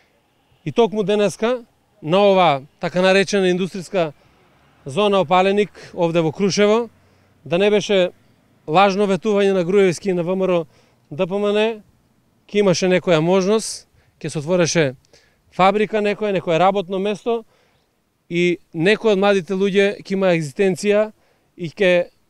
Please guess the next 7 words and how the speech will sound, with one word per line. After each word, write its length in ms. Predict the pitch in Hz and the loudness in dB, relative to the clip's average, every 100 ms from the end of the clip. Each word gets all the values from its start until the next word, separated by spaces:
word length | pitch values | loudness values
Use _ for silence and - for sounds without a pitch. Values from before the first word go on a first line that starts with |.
| _ | _
има 280 | 196 214 202 | -6 0 0
перспектива 840 | 156 175 - 170 - 220 220 220 202 _ _ | 0 -4 -4 -8 -4 0 4 2 0 _ _
да 360 | 160 175 175 180 - | -6 0 0 0 -6
својата 480 | - 208 190 185 | -2 2 2 0
иднина 380 | 190 190 180 170 | -4 -2 -2 -4
ја 20 | |
градат 340 | 160 170 165 | -2 -2 -2